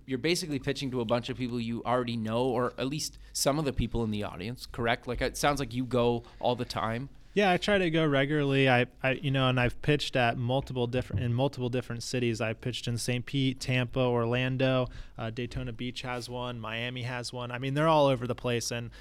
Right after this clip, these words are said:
Speaker 2: I pitched at, you know, five different ones. And every, every time I do it, um, I always get valuable feedback and, and meet some cool, interesting people.
Speaker 1: So, what value, like, what was the reason you decided to go to other cities to pitch at their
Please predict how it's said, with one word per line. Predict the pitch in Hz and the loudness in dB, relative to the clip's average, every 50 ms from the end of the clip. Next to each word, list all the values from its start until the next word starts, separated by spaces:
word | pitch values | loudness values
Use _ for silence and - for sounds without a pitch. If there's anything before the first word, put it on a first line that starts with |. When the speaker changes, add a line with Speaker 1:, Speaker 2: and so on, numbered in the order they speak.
| - - - - | -20 -16 -10 -8
Speaker 2:
I | 110 120 | -8 -8
pitched | 117 - - 143 131 - - 127 | -6 -4 -4 -4 -4 -4 -4 -2
at, | 120 117 - - | -4 -4 -4 -8
you | - 135 113 | -10 -8 -6
know, | 113 117 | -6 -6
five | - - 135 123 123 120 110 | -4 -2 0 0 0 0 -2
different | 139 123 - 127 123 123 | -4 -4 -4 -4 -4 -2
ones. | 123 127 131 123 113 | 0 0 0 0 -2
And | 117 113 120 - | -2 -4 -2 0
every, | 151 151 147 - - - - | 0 0 0 -2 -4 -2 0
every | 160 170 175 165 | 2 2 2 2
time | - 165 156 143 | 2 0 0 0
I | 131 120 | 0 0
do | 113 107 143 156 151 139 | 0 2 2 4 4 4
it, | 131 127 120 - - - - - - - 135 | 2 2 0 -2 -6 -20 -20 -20 -14 -8 -2
um, | 131 127 127 127 123 123 123 123 123 123 - - - | 0 0 2 2 0 0 -2 -4 -6 -8 -10 -10 -4
I | - 139 147 | 0 0 2
always | 156 165 180 170 143 - - | 4 4 4 4 4 2 0
get | 139 135 131 | -2 -2 -2
valuable | 131 131 123 131 131 131 123 120 113 | 0 0 0 2 0 0 -2 -4 -8
feedback | - - 127 127 127 120 123 120 113 110 - 127 | -6 -6 -6 -4 -2 0 2 2 2 2 0 -2
and, | 123 120 120 - | -4 -4 -4 -4
and | 127 123 123 123 | -4 -4 -2 -2
meet | 123 123 - - | -2 -4 -4 -6
some | - - 131 120 117 120 | -6 -4 -4 -4 -4 -4
cool, | 117 - 127 120 120 120 117 | -6 -6 -4 -4 -2 -2 -4
interesting | 113 - 120 113 - - 123 113 | -4 -4 -6 -8 -6 -4 -6 -4
people. | - 120 117 113 113 120 110 - - - - - - - - - - | -2 -2 -2 -2 -4 -6 -10 -10 -14 -20 -20 -20 -20 -20 -18 -14 -8
Speaker 1:
So, | - - 185 185 - - - - - - - | -2 0 0 0 0 -2 -8 -18 -20 -16 -8
what | 160 151 185 214 190 185 | -2 2 2 2 2 0
value, | 160 143 165 156 156 160 175 185 175 170 165 151 123 - - - - - - - - - - - | -2 4 6 6 6 6 6 2 0 -2 -2 -4 -4 -6 -10 -18 -20 -20 -20 -20 -20 -16 -8 -4
like, | 165 160 - | -4 -2 2
what | 160 175 - 190 | 6 6 6 6
was | 247 214 | 4 0
the | 185 202 | 0 0
reason | 160 143 151 175 165 170 180 160 | 0 0 -2 -2 0 0 0 0
you | 147 135 | -2 -2
decided | 127 127 - - 139 127 135 135 123 | 0 0 2 4 4 4 2 2 -2
to | 131 | -6
go | 117 - - 123 127 131 | -4 2 4 4 4 4
to | 131 131 113 - | 4 2 0 0
other | - 131 127 131 120 120 123 | 0 0 0 2 2 0 0
cities | - - - 131 123 117 123 117 - | 0 0 0 0 0 0 0 -2 -2
to | - 123 | -2 -4
pitch | - - - - 143 - - - | 2 6 6 6 6 6 -2 -4
at | 117 - - | -4 -4 -4
their | 123 120 117 113 110 107 107 107 - | -4 -2 -2 -2 -2 -2 -4 -6 -8